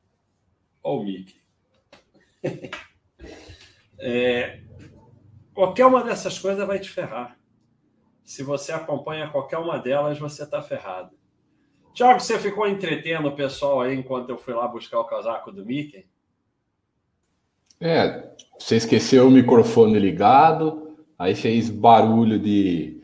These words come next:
Speaker 2: de, de, de tirar a blusa, né? Ainda bem que eu, que eu, daí eu pus no mudo aqui, senão você ia passar vergonha.
Speaker 1: Não, mas pelo menos eu desliguei a câmera, né?
Speaker 2: É, verdade,
Speaker 1: Pra
Speaker 2: né?
Speaker 1: o pessoal
Speaker 2: <laughs>
Speaker 1: não, não, não ver meus músculos.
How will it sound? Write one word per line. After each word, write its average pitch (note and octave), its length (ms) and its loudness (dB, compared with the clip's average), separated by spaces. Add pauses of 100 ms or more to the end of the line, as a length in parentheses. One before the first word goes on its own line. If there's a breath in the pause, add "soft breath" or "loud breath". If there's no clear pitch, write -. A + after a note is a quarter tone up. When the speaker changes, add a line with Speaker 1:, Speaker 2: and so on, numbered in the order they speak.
(460 soft breath)
Speaker 2:
de, F2+ 360 -2
de, D#2+ 440 -8
de F#2 180 -8
tirar F#2+ 320 0
a F2 60 4
blusa, D#3 760 2 (720)
né? F2+ 140 -8
Ainda F2+ 320 0
bem G#2+ 180 2
que A#2+ 80 -4
eu, D3+ 180 6
que D3 100 0
eu, B2+ 400 0
daí G2 220 0
eu A#2+ 160 -2
pus A#2 200 2
no A#2 120 6
mudo G2 360 0
aqui, - 200 -4
senão B2 360 2
você A2+ 220 2
ia A2 80 6
passar A2 300 2
vergonha. G#2 600 2 (560)
Speaker 1:
Não, F3+ 460 -4 (400)
mas A2+ 300 -10
pelo B2+ 220 -4
menos C3+ 240 -4
eu E3+ 80 -4
desliguei D#3 480 -6
a F3+ 100 -4
câmera, A2+ 500 -6
né? A2+ 240 -14 (260)
Speaker 2:
É, F#2 400 -2
verdade, E2+ 560 2
Speaker 1:
Pra - 140 0
Speaker 2:
né? - 60 -8
Speaker 1:
o - 20 -20
pessoal - 600 4
Speaker 2:
<laughs> E3 40 -8
Speaker 1:
não, E3+ 300 -2
não, D3 320 -4
não C#3 280 -4
ver C3 300 -4
meus D#3+ 380 -4
músculos. B2+ 880 -8